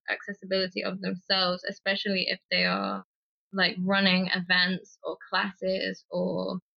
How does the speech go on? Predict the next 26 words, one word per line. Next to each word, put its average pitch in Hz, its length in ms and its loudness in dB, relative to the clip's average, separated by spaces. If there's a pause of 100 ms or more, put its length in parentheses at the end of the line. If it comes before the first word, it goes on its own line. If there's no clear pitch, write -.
(220)
exhibitions 190 880 0
about 185 480 -2
these 185 260 -4
kind 190 140 -4
of 196 140 -8
topics. - 420 -8 (140)
They 185 180 4
are, 185 260 2
it's - 260 -4
the 196 140 -2 (260)
work 190 300 0
that - 140 -8
they 185 120 2
should 190 280 2
be 139 100 -4
doing 69 420 0
anyway. 180 600 2 (1600)
I 233 220 -8
think 233 400 -2 (580)
the 214 220 -10
stronger 208 580 2
the 196 140 2
kind 185 240 0
of 180 200 -2 (440)
network 214 760 0 (100)
and 196 140 -6